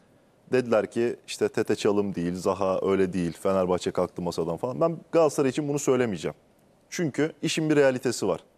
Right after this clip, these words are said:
Dün Galatasaray taraftarı Rashica Beşiktaş'ta haberini gördüğü anda mutsuz oldu mu? Oldu.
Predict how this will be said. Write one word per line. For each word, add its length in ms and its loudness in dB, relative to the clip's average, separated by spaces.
Dün 240 2
Galatasaray 540 2
taraftarı 720 2
Rashica 420 0
Beşiktaş'ta 560 0
haberini 360 0
gördüğü 320 2
anda 200 0
mutsuz 360 -6
oldu 280 2
mu? 260 -4
Oldu. 340 2